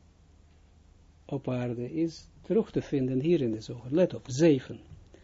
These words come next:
Eh, Ot Kuf Mem Zayin.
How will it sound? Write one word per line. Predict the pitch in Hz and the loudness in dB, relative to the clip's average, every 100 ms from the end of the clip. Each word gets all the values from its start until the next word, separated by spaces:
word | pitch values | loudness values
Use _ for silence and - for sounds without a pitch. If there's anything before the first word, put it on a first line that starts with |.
| - - - - - - - - - - | -20 -20 -20 -20 -20 -20 -20 -20 -20 -4
Eh, | 156 151 151 151 147 - - - - - - - - - - - - - - - - - - - - - | 4 6 8 6 4 -2 -20 -20 -20 -20 -20 -20 -20 -20 -20 -20 -20 -20 -20 -20 -20 -20 -20 -20 -20 6
Ot | 202 254 - - - - - - - _ _ - - - - | 10 10 8 -10 -20 -20 -20 -20 -20 _ _ -20 -20 -20 -20
Kuf | - - 113 - | 2 4 4 6
Mem | 156 175 175 - _ - - - | 6 6 4 -6 _ -20 -20 -12
Zayin. | 139 123 117 113 | -6 -2 -2 -6